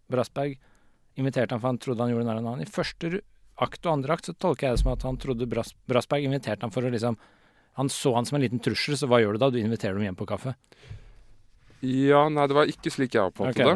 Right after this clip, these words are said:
Speaker 1: nei.
Speaker 2: Fordi i slutten av andre akt så, så skal Stensgaard beklage for det han gjorde.
Speaker 1: Mm.
Speaker 2: Og da leser han opp en, hva skal jeg si, en slags, en slags fabelhistorie med noe dyr og noe ørner og sånn,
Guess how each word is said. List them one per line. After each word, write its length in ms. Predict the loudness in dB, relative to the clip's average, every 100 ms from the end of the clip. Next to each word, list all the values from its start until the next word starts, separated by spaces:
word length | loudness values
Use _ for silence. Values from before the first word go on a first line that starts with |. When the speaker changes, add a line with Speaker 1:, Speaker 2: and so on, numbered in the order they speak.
| 2
Speaker 1:
nei. 180 | -8 -4
Speaker 2:
Fordi 160 | 2 2
i 60 |
slutten 480 | 0 -2 -4 -2 0
av 60 | 2
andre 220 | 4 4 4
akt 300 | 0 -16 -12
så, 240 | 0 4 6 6 4 0 _ _
så 180 | -6 -6
skal 340 | 2 4 4 2
Stensgaard 600 | 2 0 0 0 0 -2
beklage 800 | -6 -6 -6 -4 -2 -2 -4 -6 -8 -10
for 160 | -6 -2
det 80 | 0
han 180 | 0 0
gjorde. 260 | 0 0 -2 _ _ _ -10
Speaker 1:
Mm. 160 | -8 -4
Speaker 2:
Og 60 | 2
da 140 | 4
leser 380 | 4 0 0 -4
han 100 | -2
opp 300 | -4 _ -4
en, 240 | -2 0 -4 -4 -6 -8 -14 -20 -20
hva 80 | -14
skal 180 | -10
jeg 80 | -8
si, 100 | -6 -6
en 80 |
slags, 240 | -6 -8 -6
en 80 | -8
slags 220 | -8 -6
fabelhistorie 840 | 0 0 0 -4 -6 -6 -4 -4 -2
med 80 | -4
noe 120 | -4
dyr 300 | -4 -4 -4
og 60 | -2
noe 160 | 0 0
ørner 220 | 0 -2
og 140 | -2 -2
sånn, 160 | -6